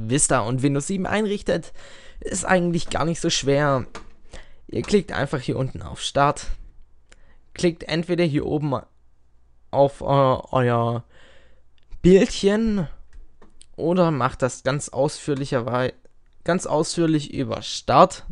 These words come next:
Systemsteuerung und geht dann, äh, hier oben auf Benutzerkonten. Wenn ihr dies dann habt,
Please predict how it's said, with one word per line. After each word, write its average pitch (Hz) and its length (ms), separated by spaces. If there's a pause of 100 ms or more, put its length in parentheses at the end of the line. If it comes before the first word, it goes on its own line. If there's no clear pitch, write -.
Systemsteuerung 143 1300 (1000)
und 175 180
geht 165 200
dann, 160 300
äh, 135 520 (120)
hier 147 140
oben 139 320
auf 113 340
Benutzerkonten. 120 1080 (1800)
Wenn 127 160
ihr 127 60
dies 123 200
dann 120 180
habt, - 440